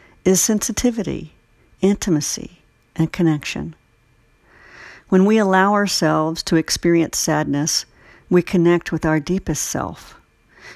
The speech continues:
We connect with our heart and who and what is dear to us. And when we share our sadness with others, we invite them to feel us and to feel with us.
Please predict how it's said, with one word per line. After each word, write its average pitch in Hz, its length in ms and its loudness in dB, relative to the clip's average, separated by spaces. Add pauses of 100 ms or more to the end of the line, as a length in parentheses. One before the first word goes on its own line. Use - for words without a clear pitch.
We 180 120 4
connect 190 540 0
with 165 200 -2
our 151 160 -2
heart 185 600 0 (280)
and 160 240 2
who 190 540 0
and 156 160 0
what 170 200 0
is 160 160 -4
dear 156 280 0
to - 260 -12
us. - 380 -8 (840)
And 175 160 4
when 202 160 4
we 190 100 2
share 226 400 0
our 175 140 -2
sadness 165 520 0
with 175 160 0
others, 196 400 0
we 202 260 -4
invite 196 580 -2
them 202 220 0
to 196 280 -4
feel 214 580 -4
us - 540 -6 (680)
and 180 200 4
to 208 240 0
feel 185 460 -2
with 160 340 -2
us. - 420 -8